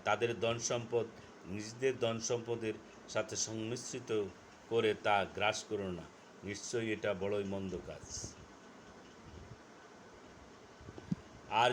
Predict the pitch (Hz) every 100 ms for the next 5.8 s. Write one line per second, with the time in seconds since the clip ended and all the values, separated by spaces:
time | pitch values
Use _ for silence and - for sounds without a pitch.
0 | 123 127 127 135 131 131 120 107 127 127
1 | 131 131 127 131 135 - 113 113 127 123
2 | 123 123 123 123 120 123 120 120 120 123
3 | 127 131 123 123 123 117 127 123 120 123
4 | - 123 120 120 120 117 120 - - -
5 | - - 123 120 120 127 117 123